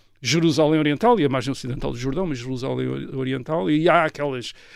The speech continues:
eh, fotografias incríveis que é os paraquedistas israelitas a chegarem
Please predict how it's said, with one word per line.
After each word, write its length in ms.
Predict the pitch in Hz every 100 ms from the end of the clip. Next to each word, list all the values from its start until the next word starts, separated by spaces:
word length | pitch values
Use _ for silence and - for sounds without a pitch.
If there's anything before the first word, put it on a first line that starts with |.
| - -
eh, 180 | 135 120
fotografias 580 | - 143 127 160 170 131
incríveis 380 | 123 156 156
que 80 | -
é 40 | 123
os 180 | 117
paraquedistas 840 | - 127 123 135 123 - 110 101 104
israelitas 640 | 110 107 123 127 135 127 113
a 40 |
chegarem 560 | 113 - 123 120 113 104